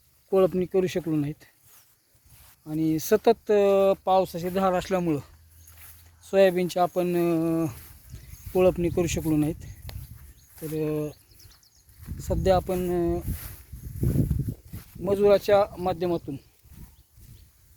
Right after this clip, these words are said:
खुरपणी चालू आहे, तर आपण दाखवणार आहोतच तुम्हाला की खुरपणी मजुराच्या माध्यमातून कशी केली जाते. बघा समोर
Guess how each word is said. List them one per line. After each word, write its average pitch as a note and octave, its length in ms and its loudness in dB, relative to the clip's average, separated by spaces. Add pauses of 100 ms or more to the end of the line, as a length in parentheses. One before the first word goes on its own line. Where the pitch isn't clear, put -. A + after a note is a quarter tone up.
(460)
खुरपणी F3+ 400 0
चालू D#3+ 320 2
आहे, F3 80 0 (920)
तर D#3 80 -14
आपण D3+ 300 -6
दाखवणार G3 460 2
आहोतच F#3 340 2
तुम्हाला E3 360 -4
की D3+ 480 -4 (840)
खुरपणी F#3+ 460 -2 (380)
मजुराच्या F3 480 -2
माध्यमातून E3 480 -4
कशी - 260 -12
केली D3+ 180 -4
जाते. D#3 140 -8
बघा E3 200 -2
समोर G3 320 0